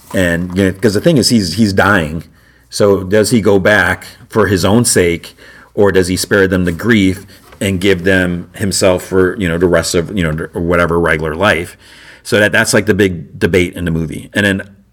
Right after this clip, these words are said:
Aquafina's character, she had, had done this procedure, like, before. And, you know, Cameron actually meets her double, you know, doesn't even know, like, you know, sees her 'cause she's, I forget where she's w-, working real estate or something.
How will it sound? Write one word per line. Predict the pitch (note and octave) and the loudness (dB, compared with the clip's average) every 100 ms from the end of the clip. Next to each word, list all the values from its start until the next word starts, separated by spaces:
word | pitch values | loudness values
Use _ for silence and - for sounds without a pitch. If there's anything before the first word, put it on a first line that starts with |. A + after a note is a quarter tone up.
| _ | _
Aquafina's | - A3 - - C3+ C#3 A2+ - - | -4 0 -2 0 0 2 0 -6 -4
character, | A2+ F#2 - F2+ E2+ E2+ - - | 0 0 2 2 2 0 -10 -18
she | - B2 A2+ | -6 -2 0
had, | A2+ F#2+ F#2 | 0 -4 -6
had | - F#2+ E2 | -4 -4 0
done | F#2+ | 0
this | F#2 E2+ | 0 -4
procedure, | - F2+ F#2 E2 D#2+ | -4 -2 -2 -2 -2
like, | D#2 D2+ | -2 -6
before. | E2 - E2 - - - _ _ - | -8 -2 -2 -4 -10 -20 _ _ -4
And, | F2+ E2 D#2 E2 | 0 0 0 -2
you | E2+ | -2
know, | D#2+ D#2+ | -2 -6
Cameron | - G2+ F#2 F2 | -4 -2 0 0
actually | E2+ - F2 D#2+ - - | 0 0 -2 -4 -12 -8
meets | F#2 G2 G#2 | 0 0 0
her | - | -2
double, | F#2 E2+ E2 E2 D#2+ | 0 0 2 0 0
you | F2 | -2
know, | D#2+ | 0
doesn't | F2+ F2 | 0 0
even | E2+ E2 | -2 -2
know, | E2+ E2 D#2+ | 0 0 0
like, | E2 E2 D#2 | -2 -4 -4
you | F2+ | -4
know, | D#2 | -4
sees | - F2+ E2+ | -4 -2 0
her | F2 E2 | 2 0
'cause | D#2+ - F#2 | 0 -6 -4
she's, | F#2 E2 | -2 -2
I | E2+ | -4
forget | - E2 | 0 0
where | - | 0
she's | - E2+ C2+ | -4 -4 -4
w-, | D2 - - | -8 -14 -14
working | G2+ F2 F#2 E2+ - | -10 -4 -2 -2 -2
real | D#2+ E2 F2 | -2 0 2
estate | - D#2+ | 0 0
or | D#2 | -2
something. | F2 D#2+ D#2+ D#2 | -2 -2 -2 -4